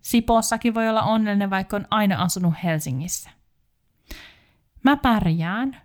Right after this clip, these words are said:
sä pärjäät, on ihan parasta bensaa liekkeihin siellä epämukavuusalueella. No, viitoskohta ei ole mun lemppari, koska mä vihaan mokaamista. Joskus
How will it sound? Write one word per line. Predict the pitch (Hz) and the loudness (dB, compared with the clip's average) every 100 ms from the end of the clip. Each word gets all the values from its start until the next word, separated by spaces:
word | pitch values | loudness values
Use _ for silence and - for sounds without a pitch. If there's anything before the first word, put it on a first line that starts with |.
| _ | _
sä | - 247 | -2 0
pärjäät, | 240 208 180 180 175 180 - | 2 0 2 0 -6 -6 -4
on | 208 - | -4 0
ihan | 285 269 277 202 | -2 2 4 4
parasta | 208 190 180 - | 2 0 -2 -2
bensaa | 185 190 185 - 170 170 | -2 0 0 0 0 0
liekkeihin | 175 165 - 170 175 180 180 - - - _ | 0 -2 -4 -4 -2 -2 -2 -8 -20 -20 _
siellä | - - 180 170 170 180 _ _ _ 196 | -4 2 4 2 -2 -6 _ _ _ -4
epämukavuusalueella. | 185 156 147 170 180 175 - 180 156 156 196 - - _ _ _ _ _ _ _ _ - - _ _ _ _ _ _ _ _ _ _ - - - _ _ 226 | 0 2 0 -4 -8 -8 -4 -4 -4 -8 -12 -16 -20 _ _ _ _ _ _ _ _ -20 -20 _ _ _ _ _ _ _ _ _ _ -18 -16 -20 _ _ 0
No, | |
viitoskohta | 254 330 392 - 208 196 | 2 2 0 0 0 0
ei | 220 220 | 0 2
ole | 180 | 4
mun | 165 151 | 4 2
lemppari, | 139 180 - 202 | 0 -2 -8 -8
koska | 202 190 - 165 - _ _ _ | -8 -6 -2 -2 -2 _ _ _
mä | 180 180 | 0 2
vihaan | 220 208 165 160 80 92 190 - _ - | 2 0 2 0 2 -2 -6 -10 _ 2
mokaamista. | 175 156 - - - 214 - - - _ _ _ _ _ _ _ _ - _ - - - | 2 2 -2 -8 -8 -10 -10 -12 -20 _ _ _ _ _ _ _ _ -20 _ -20 -14 0
Joskus | 240 277 - 226 226 | 2 2 0 -4 -4